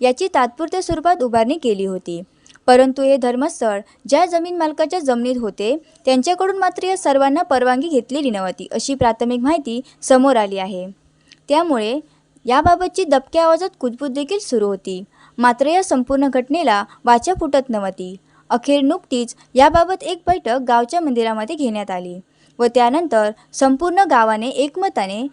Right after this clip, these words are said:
गावामध्ये नव्याने निर्माण केले हे अन्य धर्मीयांचे धर्मस्थळ तेथून हटवण्याचा निर्णय घेतला व एकत्र येत रात्रीत हे सर्व हटवून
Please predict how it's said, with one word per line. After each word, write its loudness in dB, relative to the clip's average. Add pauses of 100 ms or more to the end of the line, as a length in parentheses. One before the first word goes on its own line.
(260)
गावामध्ये 4
नव्याने -2
निर्माण -6
केले -6
हे -6
अन्य -2
धर्मीयांचे -2
धर्मस्थळ -4 (300)
तेथून 2
हटवण्याचा 0
निर्णय -2
घेतला -6 (580)
व 6
एकत्र 0
येत -2
रात्रीत -4
हे -6
सर्व 0
हटवून -2